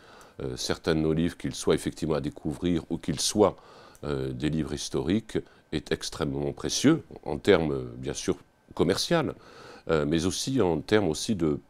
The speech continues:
partage, j'allais dire, euh, d'esprit et d'une certaine vue, euh, de ce qu'est, euh, un fonds, une maison,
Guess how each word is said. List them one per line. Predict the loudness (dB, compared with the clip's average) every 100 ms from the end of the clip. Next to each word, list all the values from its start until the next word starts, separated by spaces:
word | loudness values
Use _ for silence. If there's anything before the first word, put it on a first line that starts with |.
| _ -2
partage, | -2 4 4 4 0
j'allais | -2 -4
dire, | 0 0 0 -2 -8 -20 -20 -20 -10
euh, | -6 -4 -2
d'esprit | 2 2 2 -2 -2 -4 -8
et | -4
d'une | -4
certaine | -2 -2 0 0
vue, | 2 0 0 -2 _ -20 -18 -4
euh, | -2 0 -2
de | -2
ce | 0 -2 2
qu'est, | 4 4 0 -12 -4
euh, | -2 -2 -2 -2
un | -4
fonds, | 0 2 2 0 _ -8
une | -4 -2
maison, | -2 0 0